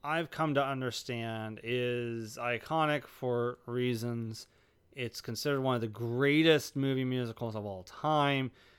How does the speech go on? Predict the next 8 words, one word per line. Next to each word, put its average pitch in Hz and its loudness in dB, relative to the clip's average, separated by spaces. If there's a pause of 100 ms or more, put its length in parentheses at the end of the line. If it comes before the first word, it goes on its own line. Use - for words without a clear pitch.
(160)
This 190 2
is 156 -4
not 156 2
going 131 -2
to 123 -2
surpass 123 0
its 127 -4
status. - -6